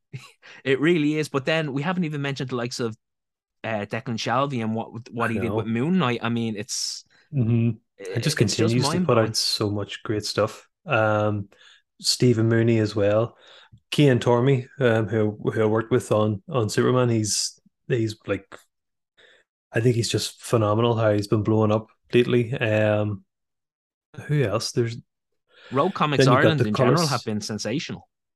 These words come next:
Speaker 2: Uh-huh. They've been knocking out great stuff. They're kind of like, yeah, the, the, that's some of the guys that were lightning strike, and then they've gone on and done this, and the, the talent they've been able to amass.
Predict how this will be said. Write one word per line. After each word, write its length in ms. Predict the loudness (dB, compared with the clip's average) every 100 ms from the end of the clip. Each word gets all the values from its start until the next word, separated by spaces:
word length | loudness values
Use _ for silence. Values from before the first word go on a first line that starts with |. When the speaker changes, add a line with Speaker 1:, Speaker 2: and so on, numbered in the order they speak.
| _ _ _ _ -2
Speaker 2:
Uh-huh. 420 | 2 4 2 -2 _ _ _ _ _ _
They've 140 | -4
been 140 | -2 -2
knocking 260 | -2 -4
out 100 | -4
great 200 | -2 -2
stuff. 220 | 0 0
They're 140 | 2 2
kind 240 | 2 2
of 80 | 2
like, 240 | 0 0 2
yeah, 180 | 2
the, 120 | 2 -2
the, 600 | -4 -8 -10 -18 -20 -20 _ _ _
that's 180 | 0 4
some 180 | 4 4
of 60 |
the 80 | 2
guys 260 | 2 2 0
that 80 | 2
were 120 | 2
lightning 320 | 4 2 -2
strike, 340 | 0 2 2
and 80 | 0
then 120 | -2
they've 180 | -2 -4
gone 160 | -4 -2
on 140 | 0
and 140 | 0 0
done 180 | -2
this, 220 | 0 -2 -2
and 220 | -2 -2
the, 280 | -2 -2 -2
the 80 | -2
talent 360 | -2 -2 0
they've 120 | -2
been 140 | -4 -4
able 180 | -4 -4
to 120 | -4
amass. 560 | -4 -6 -8 -10 -14